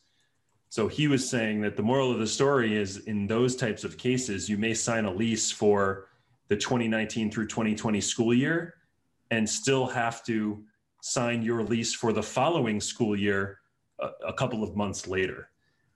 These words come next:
Um, a couple of other great words he used in there, troglodyte and homunculi, homunculi, homunculi. I don't know exactly how it says, but Lucius is always great with the, uh, verbose,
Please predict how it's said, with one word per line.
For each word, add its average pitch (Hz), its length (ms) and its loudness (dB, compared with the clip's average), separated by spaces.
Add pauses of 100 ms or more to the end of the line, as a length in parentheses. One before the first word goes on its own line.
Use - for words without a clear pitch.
Um, 92 580 -2
a 117 80 -8
couple 160 260 0
of 123 100 2
other 117 180 0
great 98 460 -2
words 101 540 -2
he - 160 -4
used 101 400 2
in 95 120 -2
there, 92 420 0 (240)
troglodyte 131 920 0 (160)
and 101 360 -2 (760)
homunculi, 185 1040 0 (280)
homunculi, 165 920 2
homunculi. 170 760 2 (640)
I 113 60 0
don't 110 100 2
know 104 80 2
exactly 95 420 -2
how 95 120 2
it 90 80 -4
says, 92 240 -2
but - 260 -6 (580)
Lucius 127 340 2
is 107 140 -2
always 107 300 0
great 104 360 -2
with - 160 -12
the, 92 300 -4
uh, 90 400 -2
verbose, 101 880 -2